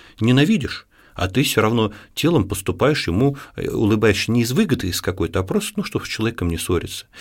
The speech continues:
Или ты презираешь, как Лазарь богача, он явно его не ненавидел, ну, просто какой-то там бомж лежит, там больной, вот. А все равно, э, тело берет и заботится. Да, при-, принесло горячей еды какой-то,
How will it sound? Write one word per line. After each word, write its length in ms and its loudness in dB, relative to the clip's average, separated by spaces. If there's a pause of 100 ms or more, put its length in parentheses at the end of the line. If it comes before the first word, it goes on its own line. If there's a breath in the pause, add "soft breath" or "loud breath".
(180 loud breath)
Или 180 4
ты 140 0
презираешь, 560 2
как 200 -4
Лазарь 300 0
богача, 380 0
он 100 2
явно 400 0
его 100 2
не 120 2
ненавидел, 560 0
ну, 120 -2
просто 320 -4
какой-то 300 -8
там 200 -6 (180 loud breath)
бомж 380 0
лежит, 380 -2
там 160 -2
больной, 380 -4 (260 loud breath)
вот. 220 -2 (180 loud breath)
А 140 -2
все 160 -2
равно, 340 2 (240 loud breath)
э, 300 2 (100)
тело 240 4
берет 360 2
и 40 2
заботится. 760 0 (200)
Да, 140 0
при-, 320 0
принесло 500 -2
горячей 460 0
еды 200 -2
какой-то, 520 -4